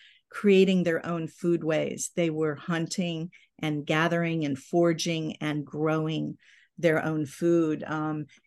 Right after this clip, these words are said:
and they were so ex-, so, so very successful that in times of crisis, hurricanes or famines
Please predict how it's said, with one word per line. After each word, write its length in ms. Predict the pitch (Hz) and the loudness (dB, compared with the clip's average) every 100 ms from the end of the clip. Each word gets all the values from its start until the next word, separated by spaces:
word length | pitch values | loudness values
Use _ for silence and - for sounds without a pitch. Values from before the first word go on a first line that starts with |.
| - | -2
and 320 | 180 175 170 | 0 2 4
they 140 | 180 175 | 4 6
were 540 | 170 170 165 160 160 | 6 4 4 0 -2
so 400 | - - - 170 | -4 -2 4 6
ex-, 640 | 170 - - - - - - | 4 2 -8 -10 -14 -16 -2
so, 180 | 202 - | 0 0
so 440 | - - - 302 247 | -2 -4 6 8 8
very 320 | 185 165 160 | 6 4 2
successful 800 | - 170 - - 156 - 165 165 | -2 -4 -2 0 0 0 -2 0
that 280 | 170 165 - | 2 2 2
in 180 | 170 165 | 0 -2
times 480 | - 185 180 170 - | -2 0 0 0 0
of 320 | 160 156 156 - - - - _ _ | 0 0 -2 -20 -20 -20 -20 _ _
crisis, 640 | - 185 175 - 156 143 - | 2 6 6 4 2 0 2
hurricanes 680 | 202 185 185 196 170 151 160 | 4 4 2 -2 -2 -4 -6
or 80 | 147 | -8
famines 960 | - 175 175 170 156 147 156 - - | -2 0 2 2 0 -2 -4 -6 -10